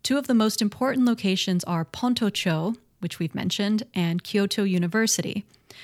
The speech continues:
Historically, Pontocho is one of Kyoto's most famous geisha districts. Today,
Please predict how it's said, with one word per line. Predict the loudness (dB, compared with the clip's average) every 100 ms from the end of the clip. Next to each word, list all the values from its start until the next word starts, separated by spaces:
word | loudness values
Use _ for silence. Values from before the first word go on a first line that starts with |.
| -20 -20 _ _
Historically, | -2 0 0 0 0 0 0
Pontocho | 0 0 0 0 0 2 2 2 2
is | 0 0
one | 0 2
of | 2
Kyoto's | 2 2 2 0 -2
most | 0 -2
famous | 0 2 2 0
geisha | 2 4 4 0
districts. | -2 -4 -6 -8 -8 -10 -10 -18 -20 -20 _
Today, | 0 4 6 6